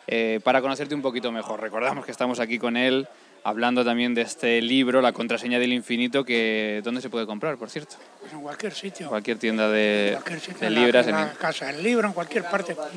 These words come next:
Speaker 2: Hombre, aquí en la tienda de la Quinta de Mahler, pues ahí tienen siempre.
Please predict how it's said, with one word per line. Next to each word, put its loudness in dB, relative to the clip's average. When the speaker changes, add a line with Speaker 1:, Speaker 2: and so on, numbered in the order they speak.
Speaker 2:
Hombre, 0
aquí -6
en -4
la 0
tienda -4
de -2
la 0
Quinta -6
de -6
Mahler, 0
pues -12
ahí -8
tienen -4
siempre. -6